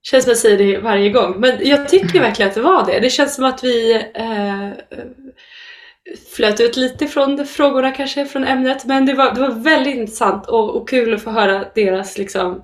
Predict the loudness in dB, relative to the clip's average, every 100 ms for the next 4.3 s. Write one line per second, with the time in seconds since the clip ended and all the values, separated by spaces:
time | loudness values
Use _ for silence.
0 | _ _ -2 0 0 -2 -4 -2 0 -2
1 | -4 -10 _ -6 -6 -8 -6 -2 -2 -4
2 | -8 -14 -20 -18 -18 -20 _ -8 -6 -4
3 | -2 -2 -2 -6 -4 -2 -2 0 0 0
4 | 2 0